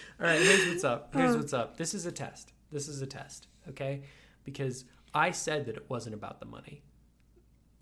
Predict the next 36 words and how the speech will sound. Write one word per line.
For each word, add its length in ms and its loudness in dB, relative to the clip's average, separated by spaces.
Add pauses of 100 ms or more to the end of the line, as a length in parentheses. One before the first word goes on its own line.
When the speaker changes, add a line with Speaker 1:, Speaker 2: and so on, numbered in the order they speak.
(140)
Speaker 1:
And 100 4
I 120 6
said 320 2
that 100 2
it 80 -4
wasn't 300 -2
about 220 -10
the 60 -12
glory. 500 -8 (600)
And 100 4
if 120 0
that's 280 2
true, 360 2 (600)
then 120 -4
I 100 2
have 380 0
to 80 -14
keep 220 -10
going. 360 -8 (560)
I 140 10
have 340 4
to 60 -6
keep 220 -6
striving 720 -4 (160)
Speaker 2:
Rise 460 12
Speaker 1:
for 180 8
Speaker 2:
above. 440 12
Speaker 1:
greatness. 400 0 (420)
I 140 10
have 280 8
to 80 0
go, 500 4
I 100 10
have 160 4
to 300 2 (280)
ascend. 720 2